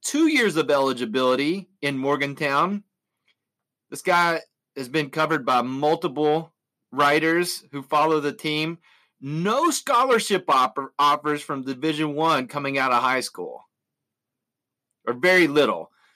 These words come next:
So he goes to a local junior college. Then he goes another year, and last year he was the third leading scorer in all junior colleges. I think that's a thing.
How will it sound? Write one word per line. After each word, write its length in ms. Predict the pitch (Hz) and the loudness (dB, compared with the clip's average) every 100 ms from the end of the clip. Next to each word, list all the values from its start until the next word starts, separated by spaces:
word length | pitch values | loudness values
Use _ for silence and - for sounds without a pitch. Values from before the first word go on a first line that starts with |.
| _ | _
So 480 | - 98 104 175 175 | -4 0 2 2 -2
he 120 | - 120 | -10 -6
goes 340 | 113 127 135 | -2 -2 -2
to 180 | 151 151 | 0 2
a 0 | |
local 360 | 135 147 185 | 4 2 2
junior 360 | 170 151 147 143 | 0 2 0 0
college. 640 | 143 135 135 175 190 - _ _ _ _ _ _ _ _ _ _ _ _ _ _ 123 | 2 2 4 0 -2 -12 _ _ _ _ _ _ _ _ _ _ _ _ _ _ -6
Then 100 | 127 | -4
he 80 | |
goes 240 | 135 151 160 | 2 2 4
another 400 | 165 165 165 165 | 2 2 2 2
year, 540 | 123 120 117 151 175 - | 0 0 2 0 -2 -8
and 220 | 113 123 | -8 -2
last 340 | 165 226 214 | -2 -2 -4
year 360 | 143 135 160 - | -2 0 -2 -4
he 140 | 147 | -4
was 160 | 165 143 | -4 0
the 180 | 160 - - | -2 -4 0
third 300 | 185 220 233 | 4 4 4
leading 420 | 226 226 233 220 | 0 0 0 -2
scorer 600 | 208 - 202 226 160 98 | -4 -2 2 4 2 0
in 220 | 110 139 147 | -4 -6 -2
all 220 | 156 175 | 0 2
junior 340 | 143 170 170 | 0 0 0
colleges. 840 | 160 165 151 143 101 87 67 - - _ _ _ _ _ _ _ _ _ _ _ _ _ _ - | -2 0 2 2 -2 -8 -12 -14 -16 _ _ _ _ _ _ _ _ _ _ _ _ _ _ -12
I 60 | |
think 240 | 113 160 170 | -2 0 2
that's 220 | 107 95 | 0 0
a 60 | 90 | -6
thing. 420 | - 101 104 | -4 -2 -2